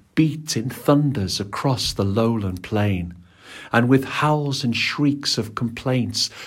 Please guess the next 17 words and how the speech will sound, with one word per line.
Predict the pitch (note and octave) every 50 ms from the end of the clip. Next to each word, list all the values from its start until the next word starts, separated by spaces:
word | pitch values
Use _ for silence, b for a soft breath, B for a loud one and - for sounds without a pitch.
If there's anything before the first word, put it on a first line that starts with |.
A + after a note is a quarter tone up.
| B B
the | - C3+
telegraph | C#3+ - - - E3 D#3+ D#3+ D3 - C#3 B2+ B2 - -
wires | C3+ C#3 - A2+ C3+ A#2+ G#2 G#2 G#2 -
whine | - A2 A2 A#2+ B2+ C3+ C3+ C3+ C3 A#2+ A2
and | G#2 G2 G#2 G2+
whinny | A2+ B2+ B2+ B2 A2 F#2 F2 F2 B B B B B B B
in | C3+ C3
horses' | A2 G2+ - - D#3+ D#3+ D#3+ D3 - - - C3 A#2 -
cries | - - - D3+ C#3 C3 C3 A#2+ G#2 G2 F#2+ -
to | - -
shout | - - - - - - D#3 D3+ D3 A#2 - - -
again, | A2 G2+ - - C3+ C#3 C3+ A#2+ G#2+ G2+ G#2+ B B B B B
"Will | B2 A#2 C#3+ E3 E3+ E3 D3+ C3+
the | - - B2 A#2+
morning | A#2+ C3 C3+ D3 D#3 D#3 D3+ C#3+ A#2+ G#2+ G2+ G2+ G#2 G2+ -
ever | B2+ C3+ B2+ B2 A2 G#2
rise?" | G2+ A#2 B2+ B2+ B2 A2+ G#2+ G2 F2 E2+ E2+ - - - -